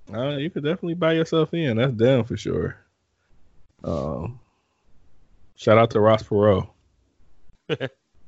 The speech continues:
Speaker 1: <laughs> I, I, I remember, I, I don't even know what businesses he was in. Do you remember any of the businesses he did? I just know he was a fucking, like,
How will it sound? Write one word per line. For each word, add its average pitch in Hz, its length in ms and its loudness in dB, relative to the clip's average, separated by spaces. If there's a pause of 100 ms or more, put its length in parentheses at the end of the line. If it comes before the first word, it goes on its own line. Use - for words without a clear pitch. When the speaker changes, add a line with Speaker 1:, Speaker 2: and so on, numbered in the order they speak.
(1500)
Speaker 1:
<laughs> - 420 -12
I, - 100 4 (100)
I, 220 220 4
I 220 80 2
remember, 247 280 0 (120)
I, - 120 -6
I 320 100 2
don't 466 120 0
even 302 120 -2
know 220 80 4
what 160 180 4
businesses 143 420 0
he 120 120 0
was 113 180 -2
in. 107 220 -2
Do 117 60 -2
you 285 180 8
remember 302 240 0
any 175 220 2
of 180 40 4
the 135 80 4
businesses 180 420 2
he 196 100 -4
did? 190 200 4
I 185 80 4
just 202 140 -4
know 202 100 4
he 202 120 4
was 156 100 2
a 143 60 2
fucking, 143 360 0
like, 131 180 2